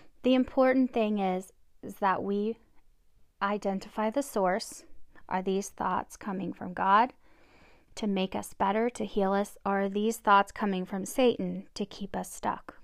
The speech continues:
okay? So, and another thing I tell people is to remember that our loved ones would never want us to not continue living.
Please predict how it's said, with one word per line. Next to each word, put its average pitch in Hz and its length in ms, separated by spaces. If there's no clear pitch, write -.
okay? 208 280
So, 285 420
and 320 360
another 330 400
thing 285 240
I 247 100
tell 233 240
people 208 420
is 196 320
to 226 140
remember 254 540
that 208 480
our 196 160
loved 202 320
ones 196 320
would 202 180
never 202 500
want 190 240
us 185 380
to 233 140
not 196 760
continue 196 540
living. - 440